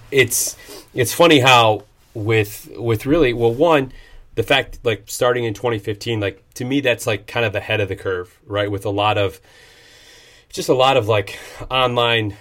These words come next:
small businesses and things like that. Like, it seems like people kind of, I mean, I started mine in twenty nineteen. Um, and even then I felt pretty late to the game,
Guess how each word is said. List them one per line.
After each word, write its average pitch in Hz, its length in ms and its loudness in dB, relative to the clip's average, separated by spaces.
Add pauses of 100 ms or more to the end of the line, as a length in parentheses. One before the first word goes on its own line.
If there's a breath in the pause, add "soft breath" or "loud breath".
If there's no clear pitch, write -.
small 113 540 -4
businesses 107 640 -8
and 101 120 -12
things 107 200 -8
like 101 180 -8
that. 104 220 -4
Like, 101 140 -8
it 101 80 -12
seems 120 240 -10
like 104 200 -6 (140)
people 117 220 -8
kind 110 180 -6
of, 101 200 -8 (160)
I 107 60 -10
mean, 101 220 -8
I 107 140 -6
started 107 320 -6
mine 104 240 -6
in 92 80 -10
twenty 101 300 -10
nineteen. 107 600 -10 (420 soft breath)
Um, 92 540 -8 (240)
and 107 140 -8
even 104 280 -6
then 104 480 -6
I 95 120 -10
felt 95 440 -10
pretty 104 240 -10
late 98 360 -8
to 110 100 -12
the 95 100 -12
game, 104 420 -8